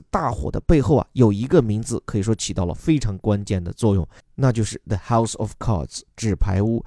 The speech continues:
这部电视剧集是真正的让 Netflix 成为一家现象级的网络电视制作商，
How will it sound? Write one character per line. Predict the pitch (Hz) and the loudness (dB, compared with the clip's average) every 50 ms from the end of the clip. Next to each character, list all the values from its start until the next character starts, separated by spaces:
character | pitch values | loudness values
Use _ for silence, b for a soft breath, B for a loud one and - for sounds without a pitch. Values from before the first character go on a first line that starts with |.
| b b b | b b b
这 | - 185 180 | 2 4 4
部 | 160 147 | 4 4
电 | 147 139 156 143 | 2 4 4 2
视 | 131 131 127 | 4 0 -2
剧 | 113 - 127 | 0 0 0
集 | 104 - 117 117 | 0 0 -2 -4
是 | 98 151 139 104 - | -2 -2 -4 -4 0
真 | - 170 165 175 180 | 4 4 4 4 4
正 | 170 175 151 131 | 0 0 2 2
的 | 117 113 | 2 2
让 | 104 120 107 107 | 2 0 0 0
Netflix | 113 127 127 - - - - 127 120 104 - - - b b b | -2 -2 -2 -4 -6 -6 -2 -2 -2 -2 -4 -8 -16 b b b
成 | - - 120 | -4 0 0
为 | 120 120 | 0 0
一 | - 131 117 | 0 0 0
家 | 131 123 123 127 b b | 2 0 0 0 b b
现 | b - - - 214 165 131 | b -6 2 4 4 4 4
象 | 113 - 135 107 98 98 | 4 2 0 0 0 -4
级 | - - 110 | -4 -4 0
的 | 98 120 - - | 0 0 0 0
网 | - 123 117 104 95 92 | 0 2 2 2 2 0
络 | 92 120 127 120 110 | 0 2 4 4 2
电 | - _ 139 120 110 107 | 2 _ 0 0 0 0
视 | - - 113 101 90 | -2 -2 -4 -4 -4
制 | - - 113 107 | -4 -4 -4 -2
作 | - 101 90 | 0 0 0
商， | - - 110 110 | 0 0 -2 -2